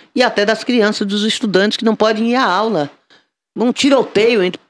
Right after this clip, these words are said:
toda hora, bandido e polícia. Você não pode nem andar na rua nesses bairros, nessas áreas críticas.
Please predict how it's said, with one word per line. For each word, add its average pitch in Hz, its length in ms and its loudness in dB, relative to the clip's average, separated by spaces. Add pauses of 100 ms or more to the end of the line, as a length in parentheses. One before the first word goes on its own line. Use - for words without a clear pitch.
(100)
toda 240 300 0
hora, 202 220 2
bandido 180 500 -2
e - 20 -8
polícia. 170 600 0 (200)
Você - 140 0
não 277 80 2
pode 269 180 0
nem 269 120 2
andar 277 200 2
na 294 140 0
rua 247 340 2
nesses 175 320 -2
bairros, 110 360 -2 (280)
nessas 156 300 -2
áreas 147 300 -4
críticas. 113 500 -6